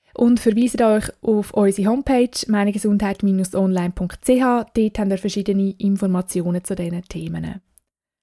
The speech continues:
Ja, dann hoffe ich, ich kann euch ein paar Inputs und Inspirationen zum Thema Entschlacken können mitgeben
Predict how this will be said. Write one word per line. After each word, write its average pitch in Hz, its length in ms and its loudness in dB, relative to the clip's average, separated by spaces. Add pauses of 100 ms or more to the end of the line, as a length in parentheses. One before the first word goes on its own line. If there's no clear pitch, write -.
(920)
Ja, 262 300 4
dann 190 340 2
hoffe 240 320 0
ich, 240 260 -4
ich 226 180 -2
kann 220 220 2
euch 208 200 4
ein 208 100 -8
paar 196 200 0
Inputs 247 540 0
und 220 120 2
Inspirationen 214 880 2
zum 196 220 -2
Thema 196 400 2
Entschlacken 185 520 -4
können 180 280 0
mitgeben 320 400 0